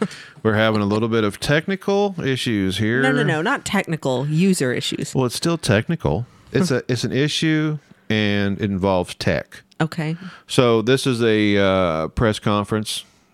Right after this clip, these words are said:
Speaker 2: and
Speaker 1: Not the one we
Speaker 2: a
Speaker 1: talked about last week?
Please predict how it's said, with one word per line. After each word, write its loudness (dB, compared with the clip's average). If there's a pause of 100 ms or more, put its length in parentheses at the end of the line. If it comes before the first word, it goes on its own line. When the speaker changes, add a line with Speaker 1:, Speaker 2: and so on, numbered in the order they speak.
(760)
Speaker 2:
and 0 (600)
Speaker 1:
Not 0
the 4
one 4
we 2
Speaker 2:
a -6
Speaker 1:
talked -6
about -6
last -8
week? -10